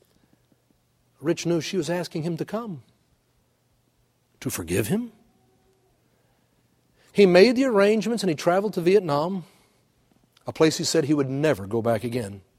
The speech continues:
He made the journey to the small little village, and when he arrived, there was a group of people and one woman, now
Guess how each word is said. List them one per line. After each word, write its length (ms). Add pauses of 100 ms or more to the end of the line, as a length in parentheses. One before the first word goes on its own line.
(1300)
He 120
made 300
the 100
journey 380
to 100
the 80
small 460
little 200
village, 440
and 140
when 120
he 120
arrived, 560 (340)
there 300
was 140
a 40
group 260
of 160
people 460 (400)
and 160
one 240
woman, 420 (1500)
now 720